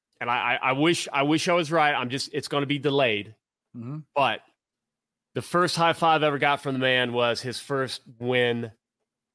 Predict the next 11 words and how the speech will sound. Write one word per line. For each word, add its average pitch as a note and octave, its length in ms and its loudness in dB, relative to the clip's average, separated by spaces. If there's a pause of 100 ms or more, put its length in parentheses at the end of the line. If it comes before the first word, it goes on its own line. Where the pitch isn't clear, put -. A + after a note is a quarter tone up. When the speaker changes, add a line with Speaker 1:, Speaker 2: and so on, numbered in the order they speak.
Speaker 1:
for C#3 100 -2
the B2 80 -2
Bengals. G2 500 -2 (180)
Speaker 2:
Right. A2 260 -8 (600)
Speaker 1:
The A#2 80 -6
second F#3 360 2
high C#3+ 200 2
five B2+ 340 2
I A2+ 140 2
got G#2 360 0 (880)
was B2 400 -2